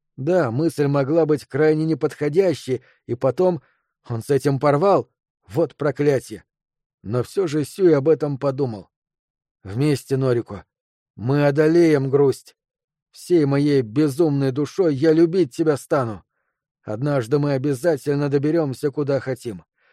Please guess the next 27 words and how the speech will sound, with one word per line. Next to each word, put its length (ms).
и 100
под 220
солнцем 520
пойдём. 480
Но 160
до 120
тех 220
пор 280
мы 180
бродяги, 580
любимая. 580
Мы 240
рождены 580
беглецами". 880
Крики 360
и 80
вопли 340
позади 380
нарастали, 600
отзываясь 560
тяжёлым 540
дыханием 560
Норико 420
и 80
стуком 420
его 240
сердца. 460